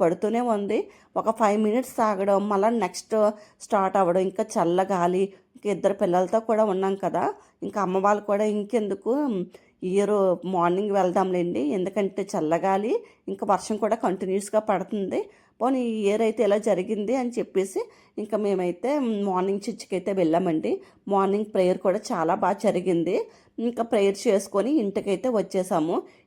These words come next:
ప్రతి సంవత్సరం అమ్మ వాళ్ళైతే క్రిస్మస్ రోజు భోజనాలు అయితే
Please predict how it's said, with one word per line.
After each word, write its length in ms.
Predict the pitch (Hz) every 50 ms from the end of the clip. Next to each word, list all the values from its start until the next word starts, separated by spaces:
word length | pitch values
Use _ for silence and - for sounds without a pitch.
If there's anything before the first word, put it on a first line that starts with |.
| _ _ _ _ _ _ _ -
ప్రతి 260 | - 202 196 202 240 240 233
సంవత్సరం 380 | 254 233 226 220 - - 254 240 208
అమ్మ 120 | 196 202 208 214
వాళ్ళైతే 360 | 220 220 214 208 196 - 240 247 -
క్రిస్మస్ 420 | 214 175 180 - 180 175 180 - - 196
రోజు 220 | 185 170 175 220 247 214 202
భోజనాలు 400 | 190 190 185 185 208 208 220 214
అయితే 180 | 202 190 -